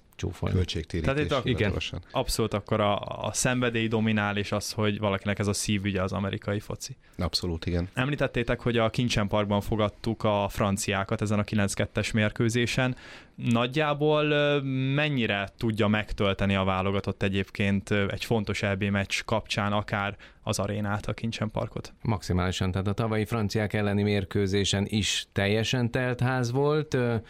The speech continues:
Speaker 1: ugye volt szerencsém azt a mérkőzést, ö, a H F L T V-n, YouTube csatornánkon, ö, közvetíteni. Hát szerintem az első negyedben már elment a hangom, mert megpróbáltam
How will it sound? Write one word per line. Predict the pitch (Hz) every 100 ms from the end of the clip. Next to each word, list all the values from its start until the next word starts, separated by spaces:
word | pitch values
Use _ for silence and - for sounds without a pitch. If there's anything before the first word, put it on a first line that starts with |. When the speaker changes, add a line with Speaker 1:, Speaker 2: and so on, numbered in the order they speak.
| - - - -
Speaker 1:
ugye | 98
volt | 107 107
szerencsém | - 101 95 101
azt | 92 -
a |
mérkőzést, | 98 95 - 95 95 92 - 98
ö, | 95 95
a | 95 - 92 98 - - - - - -
H | 92 95
F |
L | 95 92
T |
V-n, | - 95 98 95 -
YouTube | 101 98 98 -
csatornánkon, | 95 - 95 92 90 95 92
ö, | 92 90 90 - - 151 -
közvetíteni. | - 110 131 131 143 - 143 147 147 - - - -
Hát | - 110 -
szerintem | - 139 131 127
az | 127 120
első | 131 127 110 -
negyedben | 107 110 101 95 85 92
már | 92 90 92
elment | 98 92 92 90
a |
hangom, | 95 110 107
mert | 107 107
megpróbáltam | 104 107 98 92 98